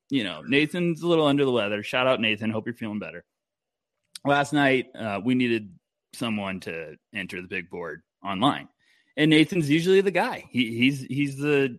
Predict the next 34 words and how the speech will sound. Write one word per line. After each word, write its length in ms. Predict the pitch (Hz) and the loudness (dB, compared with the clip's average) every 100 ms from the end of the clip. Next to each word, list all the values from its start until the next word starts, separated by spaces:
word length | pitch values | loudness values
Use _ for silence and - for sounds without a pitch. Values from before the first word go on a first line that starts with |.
| 107 | -6
jack 300 | 110 139 156 | -2 0 0
of 60 | 160 | 0
all 120 | 160 | -2
trades. 400 | - 107 78 - | -2 -4 -4 -6
So 440 | 143 131 123 110 - _ _ _ _ _ _ - | 2 4 4 0 -6 _ _ _ _ _ _ -2
Nathan, 480 | 135 143 160 185 185 _ | 0 2 0 -2 -6 _
you 180 | 127 127 | -4 0
know, 140 | 123 107 | 0 0
load 260 | 110 131 | 2 2
management, 520 | 147 113 113 127 143 - | 2 0 -2 -2 -2 -2
I, 220 | 107 113 104 | -2 -2 -4
I 100 | 104 | -6
had 220 | 107 120 120 | -2 -2 -4
to 80 | |
step 260 | 120 139 143 | -4 -4 -2
up. 320 | 202 - - - | -2 -4 -8 -6
And 160 | 123 | 0
I'm 200 | 147 165 | 2 2
on 380 | 165 131 110 90 - | 2 2 0 -4 -14
one 360 | 101 104 101 85 | -8 -6 -6 -10
percent 480 | 92 82 92 85 - _ _ _ _ | -14 -14 -12 -12 -14 _ _ _ _
battery 560 | - 90 87 85 80 82 | -6 -4 -8 -12 -12 -14
with 200 | 92 90 | -12 -12
my 140 | 92 82 | -10 -12
brain 420 | 90 80 71 - _ - | -12 -12 -14 -20 _ -2
at 160 | 98 | -2
this 180 | - - | -4 -8
moment. 340 | 98 82 - - | -8 -10 -14 -8
So 340 | - 147 135 | 4 8 10
I, 140 | 131 127 | 8 6
I 120 | 120 120 | 4 4
write 260 | 135 143 | 4 4
the 80 | 139 | 0
whole 640 | - 143 139 131 127 117 | 4 6 8 6 4 -2